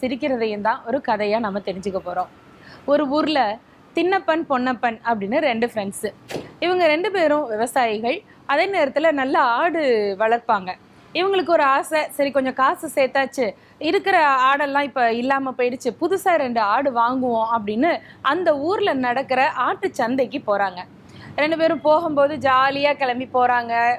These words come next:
ஒருத்தர் போறவருடைய மாட்டு வண்டி மேல ஏறி உக்காந்துட்டு அப்படியே கதை பேசிக்கிட்டு, கையை கோத்துட்டு, ஊர்ல இருக்கிறவங்களை எல்லாம் கேலி பேசிட்டு, போற வழியில பலகாரம் வாங்கி சாப்பிட்டுக்கிட்டு, ஐஸ் ஃப்ரூட் வாங்கி சாப்பிட்டுட்டு, இப்படி ஜாலியா, சந்தைக்கு போறோம்னா அது ஒரு ஷாப்பிங் தானே,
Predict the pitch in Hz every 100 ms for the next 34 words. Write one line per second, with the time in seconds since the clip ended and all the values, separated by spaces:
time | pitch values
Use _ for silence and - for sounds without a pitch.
0 | 269 254 277 240 262 285 302 277 254 247
1 | 233 247 269 269 240 226 220 220 233 240
2 | 233 208 - - 247 269 262 240 247 254
3 | 247 226 233 240 233 254 262 262 233 196
4 | 220 226 - - - 262 302 349 285 247
5 | 240 - 247 247 247 - - 330 320 277
6 | 285 294 277 247 240 254 262 269 302 277
7 | 233 233 233 196 220 233 - - - 320
8 | 349 302 262 269 302 285 285 285 254 294
9 | 285 269 247 226 220 233 226 233 214 214
10 | 226 226 285 - 311 240 226 220 226 208
11 | 214 202 220 - - - 311 262 277 285
12 | 330 320 277 294 311 302 247 285 277 277
13 | 320 349 320 311 311 302 302 302 269 220
14 | 226